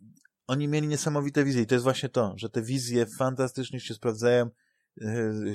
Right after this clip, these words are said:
jak to się mówi na, na zwiastunach albo, e, mówiąc tak po branżowemu, na tych vertikach, vertical slice'ach, które gdzieś pokazujesz jakiś fragment gry,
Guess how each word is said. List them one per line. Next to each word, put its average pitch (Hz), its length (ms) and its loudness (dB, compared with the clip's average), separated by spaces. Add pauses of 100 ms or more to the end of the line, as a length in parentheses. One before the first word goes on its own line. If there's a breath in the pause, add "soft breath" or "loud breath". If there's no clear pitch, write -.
(120)
jak 107 220 -2
to 117 100 -8
się 110 140 -8
mówi 113 260 -6
na, 107 240 0
na 107 140 -2
zwiastunach 113 500 -4
albo, 110 320 0 (420)
e, - 60 -2 (300)
mówiąc 107 300 -4
tak - 180 -4
po 110 100 -4
branżowemu, 110 720 2 (240 soft breath)
na 110 100 -2
tych 107 180 -4
vertikach, 117 580 2 (100)
vertical 110 500 2
slice'ach, 113 460 -2 (200)
które 104 160 -4 (100)
gdzieś 107 180 -12
pokazujesz 113 420 -2
jakiś 107 220 -14
fragment 113 380 -2
gry, 107 160 -2